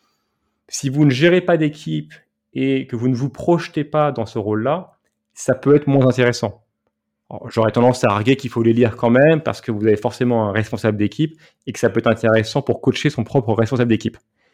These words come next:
Et, et ça, c'est vrai pour un peu tout. Mais sur chaque thème,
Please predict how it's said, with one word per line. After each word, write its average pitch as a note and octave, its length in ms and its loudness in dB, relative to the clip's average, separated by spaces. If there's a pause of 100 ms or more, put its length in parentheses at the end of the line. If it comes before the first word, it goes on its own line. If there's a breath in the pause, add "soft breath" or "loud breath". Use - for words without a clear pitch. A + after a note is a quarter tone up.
(260)
Et, - 140 -14
et A2+ 60 -6
ça, C3 160 4
c'est B2+ 120 0
vrai A#2 220 2
pour A2 160 0
un A2 60 0
peu A2 160 -2
tout. - 160 -16 (1040 soft breath)
Mais C3 420 2 (680)
sur D3 200 -6
chaque - 240 -2
thème, G3 500 -2